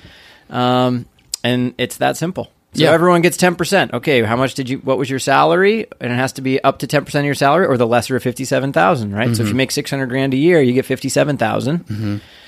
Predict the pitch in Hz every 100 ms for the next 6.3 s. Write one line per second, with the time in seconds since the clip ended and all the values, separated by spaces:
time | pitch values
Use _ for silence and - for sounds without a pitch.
0 | - - _ - 113 117 123 117 120 117
1 | - 139 107 120 143 _ _ - 113 117
2 | 117 - 131 131 131 120 131 151 131 -
3 | 123 120 156 156 127 123 113 117 139 143
4 | 147 - 226 143 _ 127 131 170 - 185
5 | 175 170 190 175 - - - 131 123 139
6 | - - -